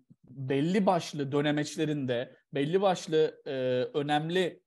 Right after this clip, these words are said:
e, noktalarında, periyotlarında, e, rol oynamışlar, inisiyatif almışlar, karar verici pozisyonda olmuşlar, muhalefete geçmişler, e, ve bunlar, e, iyi veya kötü kurucu isimler.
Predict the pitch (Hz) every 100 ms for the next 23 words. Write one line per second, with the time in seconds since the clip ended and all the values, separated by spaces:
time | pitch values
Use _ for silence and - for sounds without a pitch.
0 | _ 135 127 123 139 165 165 165 151 143
1 | 135 131 190 180 151 135 127 120 139 220
2 | - _ _ _ 143 139 131 - 71 -
3 | 147 175 208 175 131 113 - 117 131 -
4 | _ _ _ _ 156 160 170 170 170 190
5 | 175 151 123 - 117 151 147 165 175 180
6 | 165 151 143 - 139 131 143 123 127 117
7 | 113 - 120 123 160 170 170 170 175 156
8 | 135 127 117 113 113 117 _ _ _ _
9 | - 135 131 127 123 - 160 143 156 185
10 | 185 202 202 _ - 147 147 _ _ _
11 | _ 180 190 202 175 143 131 135 127 196
12 | - 170 156 170 - 127 151 220